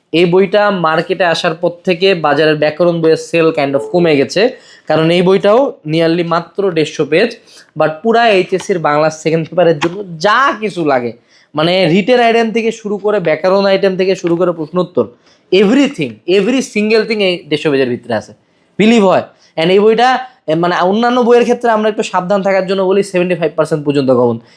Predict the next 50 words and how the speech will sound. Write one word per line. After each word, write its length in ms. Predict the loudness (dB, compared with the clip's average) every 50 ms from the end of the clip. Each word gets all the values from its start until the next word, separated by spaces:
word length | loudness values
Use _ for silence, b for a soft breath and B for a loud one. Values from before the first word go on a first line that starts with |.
| b b 0
এই 180 | 2 2 4 4
বই 200 | 2 2 2 2
ভাইয়া 240 | 2 2 2 0
হান্ড্রেড 460 | 0 -2 -4 -4 -2 -2 -2 -2 -4 -4
পার্সেন্ট 320 | -4 -4 -4 -4 -6 -6 -4
কমন 280 | -4 -4 -4 -6 -8
দেয়, 120 | -8 -10 -12 b b b b b b -2
মানে 160 | 0 2 2
নাইনটি 380 | 2 2 2 0 2 2 2
আপ 140 | 2 2 0
এটা 120 | 0 -2 0
তোমার 180 | 0 -2 -2
শিওর। 400 | -4 -6 -4 -2 0 0 0 -2 -4 -10 b b b b -6 -4
And 100 | -2 0
পরীক্ষার 360 | 0 2 2 2 2 0 0
আগের 260 | 2 2 2 2 2
রাতে 200 | 2 0 0 -2
যদি 220 | -2 -2 -4 -6 -6 -8 _ _ _
টা-, 220 | -10 -10 -8 -6 -2
পড়ে 200 | 0 2 2 4
যায় 140 | 4 4 4
এই 60 | 4
বইটা, 400 | 4 2 2 2 0 0 0 -2 b b b b b -4
তোমার 200 | -2 0 2 2
কাছে 160 | 2 2 2
মনে 220 | 2 2 2 2
হবে 80 | 2 2
যে 200 | 4 4 4 4
এই, 120 | 2 2
এই, 240 | 2 2 2 0 0 -2 -2 -2
এই 140 | -2 -2
মাত্র 360 | 0 0 -2 -2 -4 -4 -4 -2
এই 120 | -2 -2
কয়েকটা 320 | 0 0 0 0 0 -2
সমাস 300 | -4 -2 -2 -4 -4 -4
পড়লে 240 | -4 -4 -2 0 2
হবে, 240 | 2 2 2 0 -2 -4 b b b b -8
বিশ্বাস 300 | -8 -4 -2 -4 -4 -2
করো 180 | 0 2 2 4
ভাই 140 | 4 2
হবে। 260 | 2 2 0 0 0 -4 -6 b b b b b b _ _ -4
এ-, 160 | -4 -2 0 2
এই 140 | 2 2
ফেইথ 320 | 2 2 2 0 2 2 0
রাখে 200 | 0 2 2 0
তুমি 220 | 0 0 -2 -2
কলেজের 340 | 0 0 2 2 2 0 0
পরীক্ষা 300 | 0 -2 -2 0 0 -2
দিয়ে 220 | 0 2 2 4
আসিও, 380 | 2 2 2 0 0 0 0